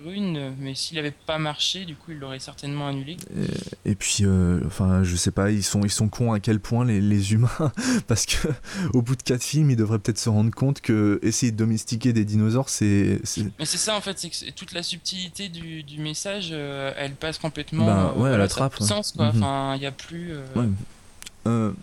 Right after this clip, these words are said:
Speaker 1: déjà, dans Jurassic World, il y avait beaucoup de choses à accepter en termes de, de, de
Speaker 2: Ouais.
Speaker 1: messages qui paraissaient plus logiques quand même aujourd'hui.
Speaker 2: Mhm.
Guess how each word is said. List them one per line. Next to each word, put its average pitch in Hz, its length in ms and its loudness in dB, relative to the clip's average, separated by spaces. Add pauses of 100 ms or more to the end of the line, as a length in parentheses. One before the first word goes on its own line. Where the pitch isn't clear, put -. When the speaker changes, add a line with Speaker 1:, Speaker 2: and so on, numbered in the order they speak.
Speaker 1:
déjà, 170 300 -2
dans 175 100 0
Jurassic 160 480 -4
World, 220 180 -6
il 170 40 -8
y - 20 -8
avait 151 120 -10
beaucoup 175 300 -16
de 165 60 -14
choses 196 260 -10
à 160 60 -6
accepter 175 640 -14
en 143 120 -10
termes 156 280 -8
de, 131 480 -6
de, 123 320 -12
de 123 80 -12
Speaker 2:
Ouais. 127 140 0
Speaker 1:
messages 202 420 -2
qui - 140 -20
paraissaient 151 460 -6
plus 185 180 -8
logiques 175 420 -4
quand 160 60 -6
même 151 220 -4
aujourd'hui. 135 520 -2
Speaker 2:
Mhm. 110 120 2